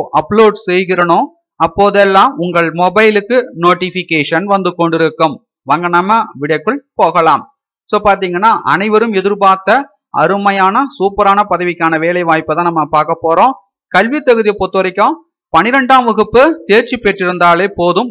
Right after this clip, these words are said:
நீங்கள் தாராளமாக விண்ணப்பிக்கலாம். ஆண், பெண் இருபாலரும் விண்ணப்பிக்கலாம். பனிரெண்டாம் வகுப்புக்கு மேல் எது படித்திருந்தாலும் விண்ணப்பிக்கலாம். எனி டிகிரி, பி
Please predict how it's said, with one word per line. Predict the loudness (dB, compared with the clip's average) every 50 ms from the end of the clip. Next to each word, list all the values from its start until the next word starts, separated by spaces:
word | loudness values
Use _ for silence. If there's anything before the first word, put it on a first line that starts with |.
| -8 -8
நீங்கள் | -6 -4 -2 -2 0 2 2 0 0 0
தாராளமாக | 0 2 2 2 2 2 0 0 0 0 -2 -4 -4
விண்ணப்பிக்கலாம். | -4 -4 -6 -6 -6 -8 -8 -4 0 2 2 2 2 0 -4 _ _ _ _ _ _ 0
ஆண், | 2 2 4 2 2 0
பெண் | -2 -2 -2 -2
இருபாலரும் | -4 -4 -2 0 2 2 2 2 0 -4 -6
விண்ணப்பிக்கலாம். | -6 -6 -6 -6 -6 -6 -6 -4 -2 0 2 2 2 0 -2 -10 _ _ _ _ _ _ _
பனிரெண்டாம் | 0 0 2 2 0 0 2 4 4 4 4 4
வகுப்புக்கு | 2 0 0 -2 -4 -4 -4 -4
மேல் | -2 -2 -2 -2 -2 -2 0
எது | 0 0 0 -2 -2
படித்திருந்தாலும் | -2 0 0 0 -2 -4 -4 -4 -2 0 2 2 2 2 2 0 -2 -6 _
விண்ணப்பிக்கலாம். | -10 -8 -8 -6 -6 -8 -8 -6 -2 0 0 0 0 -2 -8 _ _ _ _ _ _ -6
எனி | -2 -2 0 0 0 0 0
டிகிரி, | 0 -2 -2 0 0 0 0 0 -2 -4 -6 _ _ _ _ _ -14
பி | -8 -4 -2